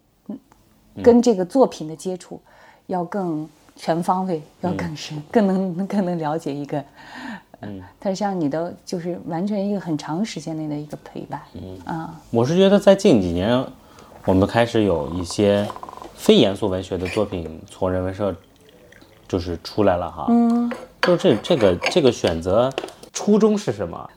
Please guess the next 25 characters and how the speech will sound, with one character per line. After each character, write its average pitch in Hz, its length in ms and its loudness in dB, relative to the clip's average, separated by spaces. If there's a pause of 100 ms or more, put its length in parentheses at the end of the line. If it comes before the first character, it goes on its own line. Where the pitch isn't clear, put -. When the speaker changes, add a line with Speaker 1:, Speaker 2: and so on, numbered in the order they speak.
(140)
Speaker 2:
嗯， 220 300 12
Speaker 1:
好 196 200 8
的。 117 200 -2
Speaker 2:
怎 214 140 8
么 190 120 10
说 247 180 10
呢？ 220 360 12 (320)
Speaker 1:
嗯。 214 120 12
Speaker 2:
那 208 120 12
个 190 240 12
来 190 200 12
自 202 160 0
读 202 180 10
者 220 140 8
的 165 140 6
需 196 260 4
求， - 260 -2 (720)
我 196 120 6
觉 196 140 8
得 233 80 8
是 233 140 2
这 240 100 2
样 185 160 4
哈。 151 220 -6 (760)
呃， 180 500 -2